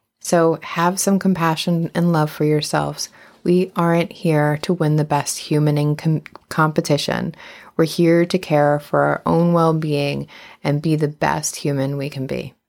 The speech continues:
Trying to compare or imitate others isn't the path that will lead us there. Stop comparing and despairing. You might just unlock more of your magic and gifts. You might even see that some of your flaws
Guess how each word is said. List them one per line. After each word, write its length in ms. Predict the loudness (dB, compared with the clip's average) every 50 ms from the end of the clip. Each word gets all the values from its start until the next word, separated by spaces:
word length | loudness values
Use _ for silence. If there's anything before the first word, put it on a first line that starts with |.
| _ _ _ -20 -20 -20 _ _ _
Trying 340 | -4 0 2 4 4 4 4
to 80 | 4 2
compare 560 | 2 2 2 2 0 0 0 2 0 0 -2 -6
or 160 | -12 -14 -10 -4
imitate 600 | 0 2 2 2 2 0 0 -2 -2 -2 -4 _ _ -2
others 580 | 0 0 2 2 0 0 -2 -4 -8 -10 -12 -14 _ _ -2
isn't 340 | 0 2 2 2 2 2
the 100 | 0 -2
path 400 | -2 -4 -4 -4 -4 -4 -4 -4 -4
that 200 | -4 -4 -4 -4
will 120 | -4 -2
lead 220 | 0 0 0 0 0
us 160 | -2 -2 -4
there. 360 | -8 -8 -8 -8 -8 -12 -16 _ _ _ _ _ _ _ _ _ _ _
Stop 500 | -6 -2 0 2 2 2 0 -2 -6 -8
comparing 720 | -4 0 0 0 2 2 2 2 2 2 0 -2 -4 -4 -4
and 180 | -2 0 0 2
despairing. 720 | 0 0 0 -2 -2 -2 -2 -2 -2 -4 -4 -6 -8 -10 -14 _ _ _ _ _ _ _ _ _ _ _ _ _ _ -4
You 160 | -2 0 2
might 380 | 2 2 2 2 2 0 0
just 240 | 0 0 0 0 0
unlock 460 | 0 0 0 0 0 0 -2 -2 -4
more 260 | -2 -2 0 0 0 0
of 80 | 0
your 140 | 0 0 0
magic 480 | 0 0 -2 -2 -4 -4 -8 -10 -6 -6
and 120 | -6 -4
gifts. 540 | -2 0 -2 -2 -2 -6 -8 -8 -6 -4 -2
You 140 | -2 0 2
might 320 | 2 2 4 2 2 2
even 340 | 2 0 2 2 2 2 0
see 280 | 0 -2 -2 0 0
that 200 | 0 -2 -2 -4
some 240 | -4 -2 0 0 2
of 100 | 2 2
your 200 | 2 2 0 0
flaws 840 | -2 -6 -8 -4 -2 0 2 2 2 2 2 0 -2 -4 -6 -8